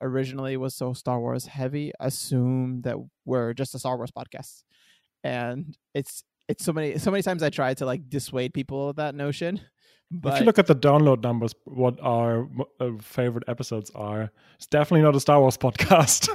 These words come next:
Speaker 1: Yeah, that's the thing. Like, we did Star Wars, and we did, like, Clone Wars and Rebels, and went through the highs and lows of them. But it's just, like,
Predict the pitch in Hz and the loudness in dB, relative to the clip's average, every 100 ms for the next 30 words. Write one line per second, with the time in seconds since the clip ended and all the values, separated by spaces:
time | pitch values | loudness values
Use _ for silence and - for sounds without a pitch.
0 | 269 - 220 170 123 - 202 196 247 277 | 6 6 2 2 0 2 -2 0 0 0
1 | 247 156 139 131 127 190 170 214 - 104 | -2 -2 0 0 0 0 0 -4 -2 -2
2 | 101 110 107 92 123 143 135 139 123 151 | -2 -4 -4 -4 -6 -8 -6 -6 -6 -6
3 | 156 135 - 156 123 123 120 120 120 127 | -4 -4 -4 -4 -2 -2 -2 -2 -2 -4
4 | 123 117 113 110 113 113 117 123 120 120 | -6 -6 -4 -6 -6 -8 -8 -10 -12 -12
5 | 120 131 127 127 127 131 127 131 127 123 | -6 -6 -4 -4 -2 -2 -2 -2 -4 -6
6 | 123 123 123 127 135 - 120 127 131 135 | -4 0 0 -2 -6 -12 -12 -8 -8 -10
7 | - _ _ 185 _ - 139 - _ _ | -16 _ _ _ _ -10 -10 -10 _ _
8 | _ _ _ _ _ 151 139 - 147 - | _ _ _ _ _ -6 -6 -6 -8 -4
9 | 123 120 | -4 -4